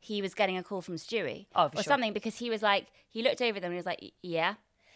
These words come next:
Speaker 2: He was
Speaker 1: Yeah.
Speaker 2: playing them like a bunch of fools, like a
Speaker 1: Mm-hmm.
Speaker 2: bunch of old fiddles.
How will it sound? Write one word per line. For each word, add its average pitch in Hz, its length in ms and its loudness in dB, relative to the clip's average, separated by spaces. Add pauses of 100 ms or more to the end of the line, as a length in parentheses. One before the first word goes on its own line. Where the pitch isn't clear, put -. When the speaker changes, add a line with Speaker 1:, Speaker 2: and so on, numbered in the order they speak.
(100)
Speaker 2:
He 220 300 -2
was 214 220 2
Speaker 1:
Yeah. - 100 -6
Speaker 2:
playing 220 460 6
them 214 120 4
like 196 280 8
a 196 40 2
bunch 196 380 6
of 202 100 -2
fools, 240 800 12
like 190 140 8
a - 20 4
Speaker 1:
Mm-hmm. 175 80 4
Speaker 2:
bunch 185 200 2
of 180 100 -2
old 175 180 2
fiddles. 156 500 -6